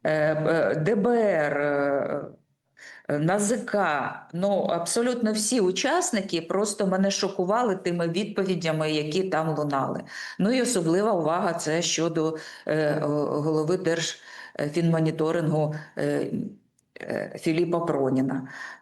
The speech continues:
Ну, просто вже бачачи, як складно після чотирьох годин чути цю брехню, він з таким надривом починає пояснювати, вчити і, і демонструвати просто зверхність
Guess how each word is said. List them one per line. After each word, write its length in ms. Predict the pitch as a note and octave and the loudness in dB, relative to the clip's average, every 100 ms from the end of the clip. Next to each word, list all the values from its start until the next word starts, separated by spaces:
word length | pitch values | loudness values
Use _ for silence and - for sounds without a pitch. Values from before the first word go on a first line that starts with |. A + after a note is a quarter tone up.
| - | -2
Ну, 180 | D#3+ D#3+ | 0 2
просто 440 | D#3+ F#3+ F#3+ - F3+ | 0 0 0 0 0
вже 500 | E3+ F#3 F3+ F3+ D#3 | 2 2 2 0 0
бачачи, 720 | F#3+ G3 - C#3+ - B2+ B2+ - - - - - | 2 2 0 -2 0 0 0 -4 -16 -16 -14 -6
як 640 | D3 F3 F3+ F3+ F3 - | -2 2 2 0 0 0
складно 720 | - - F#3 G3 F3+ D3+ D3+ C#3+ | -2 0 2 2 2 0 0 0
після 260 | E3+ E3 E3+ | 0 0 0
чотирьох 540 | - - F3 F#3 D#3+ | -2 0 2 2 2
годин 520 | D3 D#3+ D#3+ F3 C#3+ | 2 0 2 2 0
чути 380 | - G3 F3 D#3 | 0 0 0 0
цю 200 | C#3+ E3+ | -2 0
брехню, 680 | D3+ D#3+ D#3 G3+ F4+ F#4 - | 2 0 2 2 2 0 -4
він 440 | F3+ A#3 E4 B3+ C4+ - - - | -2 0 2 2 0 -10 -16 -4
з 580 | D#3+ D3+ D3+ E3 D#3+ D3+ D#3 - - | -2 0 0 0 0 0 -4 -10 -6
таким 320 | E3 G3+ F3 | -2 2 4
надривом 640 | F3 F3 F3 B3+ E4 A#3 | 4 4 2 2 2 2
починає 640 | G3 E3+ G#3+ F#3+ G#3 F#3+ D#3 | 2 0 2 4 4 2 0
пояснювати, 1000 | E3 E3 G3+ C#4 - A3 F#3+ F#3+ F3+ E3+ - - | 0 2 2 2 2 0 0 0 0 0 -6 -8
вчити 840 | - - A3+ C#4+ D4 G3+ G3+ G3+ | -6 -2 0 2 2 0 0 -4
і, 420 | - F3+ F3+ F3+ - | 0 2 2 0 -4
і 60 | F#3 | 0
демонструвати 680 | E3+ G3+ G3 G3+ D#4+ F#4 - | 2 2 2 2 2 0 0
просто 400 | G#3 C4 - B3+ | -2 -2 0 0
зверхність 760 | F#3+ E3 C#3 - C3+ - - | 2 2 0 -4 -8 -10 -14